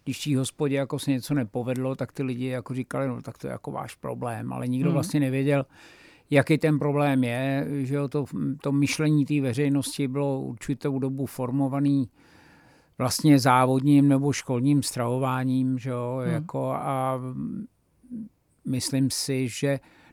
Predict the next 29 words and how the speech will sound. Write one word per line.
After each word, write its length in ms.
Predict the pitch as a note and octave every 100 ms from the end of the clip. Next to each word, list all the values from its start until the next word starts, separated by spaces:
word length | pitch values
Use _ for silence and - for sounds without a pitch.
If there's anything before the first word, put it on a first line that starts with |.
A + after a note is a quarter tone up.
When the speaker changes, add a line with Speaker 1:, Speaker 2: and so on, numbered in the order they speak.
| _
Speaker 1:
najednou 480 | C#3 C3 B2+ C#3 C3+
všichni 360 | - C3 D3+ C3+
zjistili, 480 | C3 - D#3 C#3
že 100 | B2+
tam 160 | C3 C3+
taky 220 | C3 -
dělají 280 | C3+ C#3 C#3
lidi, 340 | C3 C3 C#3+
najednou 360 | D3 C#3 C3+ C#3+
všichni 380 | B2 C#3 - C#3
zjistili, 640 | B2 A#2+ - C3+ C3+ C3+
že, 520 | C3 C#3 C3+ C3+ C3+ D#3+ -
že, 640 | - C#3 C3 C3 C3 C3+ C3+ _ - - - - _
že 140 | -
to 60 | C#3+
není 180 | C#3+ C#3
tak 140 | C#3
jednoduchý, 460 | C#3 D3 D3 B2 D3
jak 140 | C#3+
si 120 | -
všichni 340 | D3+ - C3 D#3
mysleli 640 | C#3+ - D3+ C#3+ D3+ D#3+
a, 140 | D3+ - - - _
a 60 | C3+
já 220 | C3 C3
bych 180 | C#3+ -
si 140 | C#3
trouf 320 | D#3+ D3 C#3
říct, 180 | A#2+